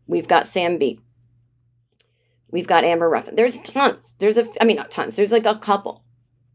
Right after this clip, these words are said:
I don't want one. Don't talk, I'm not talking about me. This, here's the thing. I'm, sometimes I am just talking about my industry. I'm not talking about, I don't want a fucking late night political show. There was a time when I did. And that was way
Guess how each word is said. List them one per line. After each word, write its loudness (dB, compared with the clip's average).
I 4
don't 2
want 2
one. -6
Don't 2
talk, -2
I'm 2
not 0
talking -2
about 2
me. -2
This, -10
here's 0
the -8
thing. -2
I'm, 0
sometimes 0
I 4
am 4
just -4
talking 0
about 2
my 0
industry. -4
I'm 2
not 2
talking -4
about, -6
I -2
don't 0
want 2
a -2
fucking -4
late -2
night -2
political -2
show. 0
There 2
was 2
a -4
time 0
when 2
I 2
did. 0
And 2
that 2
was 0
way 0